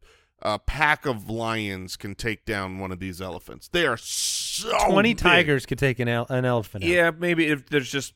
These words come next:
Speaker 3: if it's just the
Speaker 2: That's why I'm
Speaker 3: one.
Speaker 2: flying away, people. Any of you wanna be a
Speaker 3: Yeah.
Speaker 2: worm and
Speaker 3: No.
Speaker 2: hide under the ground?
Speaker 3: I mean, that's a whole month.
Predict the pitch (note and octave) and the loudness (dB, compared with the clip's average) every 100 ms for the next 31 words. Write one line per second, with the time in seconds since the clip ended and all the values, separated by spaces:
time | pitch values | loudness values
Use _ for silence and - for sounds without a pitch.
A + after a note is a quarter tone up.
0 | - C#3 D3+ - A#3+ - F4 F4+ E4 G#3+ | -8 -6 -6 -4 -4 2 6 8 10 8
1 | F#3+ A3 G#3 E3 D3 F3 D#3+ C3+ A#2+ B2 | 6 8 8 8 8 8 6 2 2 0
2 | B2+ - - - - G3 C4+ C4+ C4+ C4 | -2 -8 -20 -18 -2 2 4 6 6 8
3 | B3 G#3+ E3+ F#3 A3 G#3+ C#3+ F3+ G3 G#3 | 8 10 10 10 10 8 8 8 8 6
4 | F#3 D#3 D#3+ F3+ A#3 - _ - A#2 B2 | 6 6 6 6 4 -2 _ -8 0 2
5 | A2+ C3 - - _ _ _ A1+ - G2 | 4 2 2 -12 _ _ _ -20 -14 -10
6 | F#2 - C3+ A2 F#2+ A2 G2 - | -10 -2 0 0 0 0 -2 -8